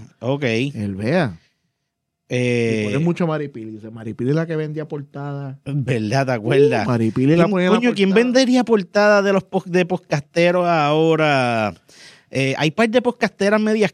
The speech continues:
Speaker 1: cafres, por ejemplo, está Sin Nicky, hay
Speaker 2: Bueno,
Speaker 1: pa-,
Speaker 2: sí,
Speaker 1: hay par que
Speaker 2: nosotros
Speaker 1: podemos
Speaker 2: tenemos, nosotros aquí tenemos dos, este,
Speaker 1: Aquí.
Speaker 2: que podrían estar en la portada.
Speaker 1: ¡Oh, wow! Diablo. Muchacho, no, porque después una se me enchisma y
Speaker 2: No,
Speaker 1: nada.
Speaker 2: pero está,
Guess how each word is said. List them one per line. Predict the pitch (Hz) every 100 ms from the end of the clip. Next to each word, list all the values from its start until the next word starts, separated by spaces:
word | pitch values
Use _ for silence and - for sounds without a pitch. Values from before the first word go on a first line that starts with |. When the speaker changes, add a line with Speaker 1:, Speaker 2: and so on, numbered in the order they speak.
| -
Speaker 1:
cafres, | 156 190 196 175 151
por | 143
ejemplo, | 143 170
está | 165 135
Sin | - 165 135
Nicky, | 120 139 160 156 139 139
hay | 131
Speaker 2:
Bueno, | 120 143
Speaker 1:
pa-, | 143
Speaker 2:
sí, |
Speaker 1:
hay | 139 143
par | 160
que | 160
Speaker 2:
nosotros | 196 175
Speaker 1:
podemos | 180 156
Speaker 2:
tenemos, | 139 277
nosotros | 220 175
aquí | 143 156
tenemos | 139 131 123 98
dos, | 92 185 - _ _ _ _
este, | - 139 139 _ 143 143 147 143 139 135 123
Speaker 1:
Aquí. | 104 92
Speaker 2:
que | 139
podrían | 127 135 135
estar | 143 143
en | 139
la | 135
portada. | 127 110 - 135 294
Speaker 1:
¡Oh, | 339 381 381 359 320 262 202
wow! | 247 262 269 254 247 233 214 196
Diablo. | 165 165 175 175 175 147 110 123 101 107
Muchacho, | 113 92 98 92 - 95
no, | 139 143
porque | 113
después | 110 101 123
una | 139
se | 135
me | 135
enchisma | 117 95 98 110 107 92 78
y |
Speaker 2:
No, | 113
Speaker 1:
nada. | 110
Speaker 2:
pero | 131 233
está, | - 135